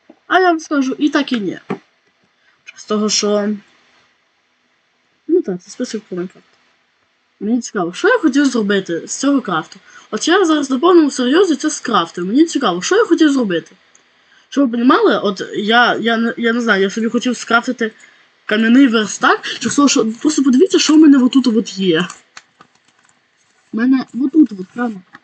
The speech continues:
У мене дип-, у мене є диплом з Майнкрафта. Це диплом з Майнкрафта. Вот. Диплом.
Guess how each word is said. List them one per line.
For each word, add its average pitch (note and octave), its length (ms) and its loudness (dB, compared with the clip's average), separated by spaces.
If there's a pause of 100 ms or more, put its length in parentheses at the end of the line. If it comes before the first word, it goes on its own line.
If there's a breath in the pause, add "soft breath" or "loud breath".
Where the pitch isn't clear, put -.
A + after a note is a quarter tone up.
(420)
У A#3 40 -2
мене D4 260 6
дип-, A#3+ 280 2 (640)
у B3+ 40 2
мене C4+ 240 4
є C#4 60 2
диплом C4 640 4
з G3 80 -8
Майнкрафта. A#3 960 0 (1200)
Це B3+ 140 0
диплом B3 520 2
з G3 80 -6
Майнкрафта. B3 1160 0 (1900)
Вот. C4 280 -12 (1500)
Диплом. A#3+ 720 -8